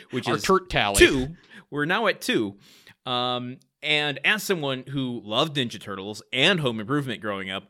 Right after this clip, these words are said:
Speaker 1: I'm surprised that my memory didn't connect the two at all.
Speaker 2: Yeah, I know. It's w-, it's weird. It's surprising that, <laughs> like, when he said it, I was like, "Wow, I feel like, I feel like Landon would have, like, talked about this ahead of time." It would have been gearing me up for, like, "Oh,
Speaker 1: Well,
Speaker 2: the
Speaker 1: the
Speaker 2: Ninja Turtles
Speaker 1: <laughs> the
Speaker 2: reference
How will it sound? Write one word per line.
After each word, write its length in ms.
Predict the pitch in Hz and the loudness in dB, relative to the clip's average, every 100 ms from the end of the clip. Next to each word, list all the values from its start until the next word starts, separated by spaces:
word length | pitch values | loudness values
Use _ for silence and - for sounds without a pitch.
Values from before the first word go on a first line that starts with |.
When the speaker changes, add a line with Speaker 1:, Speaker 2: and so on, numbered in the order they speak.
| - | -4
Speaker 1:
I'm 180 | 269 214 | -4 -4
surprised 640 | 127 160 135 127 117 117 | -4 -2 -2 -2 -6 -8
that 140 | 120 120 | -8 -4
my 160 | 135 | -2
memory 400 | 151 143 123 113 | 0 -2 -2 -6
didn't 280 | 104 123 131 | -6 -8 -8
connect 280 | 113 117 - | -10 -10 -12
the 60 | 98 | -14
two 320 | - 101 98 - | -12 -12 -12 -10
at 140 | 101 | -8
all. 240 | 76 - _ _ _ _ _ _ _ _ - 202 | -8 -12 _ _ _ _ _ _ _ _ -18 -2
Speaker 2:
Yeah, 260 | 302 240 139 | 0 2 0
I 100 | 226 | 0
know. 180 | 196 | 0
It's 180 | 160 185 | -2 -4
w-, 140 | 240 208 | -6 -6
it's 180 | 233 - | -6 -6
weird. 240 | 277 156 | -4 -4
It's 180 | 139 147 | -6 -8
surprising 720 | 190 - 233 240 180 170 143 | -8 -6 -2 -2 -2 -2 -2
that, 160 | 131 - - - - _ _ _ | -2 -2 -4 -8 -20 _ _ _
<laughs> 580 | 339 294 - _ - 208 | -8 -8 -8 _ -16 -4
like, 160 | 190 | -2
when 160 | 190 240 | 0 0
he 100 | 226 | 0
said 240 | - 254 233 | 0 -2 -2
it, 80 | |
I 40 | 139 | -2
was 120 | 135 | -2
like, 120 | 135 | -4
"Wow, 220 | 170 214 | -2 -2
I 120 | 110 117 | -2 -6
feel 200 | 202 202 | -6 -4
like, 260 | 135 - _ - | -4 -6 _ -12
I 40 | |
feel 100 | 175 | -10
like 100 | 247 | -8
Landon 360 | 139 175 196 120 | -6 -4 -4 -4
would 140 | 113 | -4
have, 140 | 107 110 | -6 -6
like, 280 | 104 107 - - - - | -8 -8 -10 -18 -14 -10
talked 280 | 180 220 156 | -8 -4 -4
about 340 | 110 98 107 | -2 -6 -4
this 260 | 107 123 - | -4 -2 -2
ahead 240 | 131 175 | 0 -2
of 100 | 175 | -2
time." 240 | 143 113 | -4 -4
It 40 | 120 | -4
would 80 | 143 | -4
have 60 | |
been 160 | 147 139 | -4 -2
gearing 360 | 139 175 175 | 0 0 0
me 100 | 147 | -4
up 140 | 160 165 | -6 -4
for, 120 | 135 | 0
like, 160 | 117 101 | 0 2
"Oh, 80 | 160 | 2
Speaker 1:
Well, 80 | 208 | 4
Speaker 2:
the 80 | 247 | 4
Speaker 1:
the 60 | |
Speaker 2:
Ninja 220 | 175 135 | 4 2
Turtles 220 | - 123 101 | 0 0 2
Speaker 1:
<laughs> 0 | |
the 60 | |
Speaker 2:
reference 140 | 120 | 2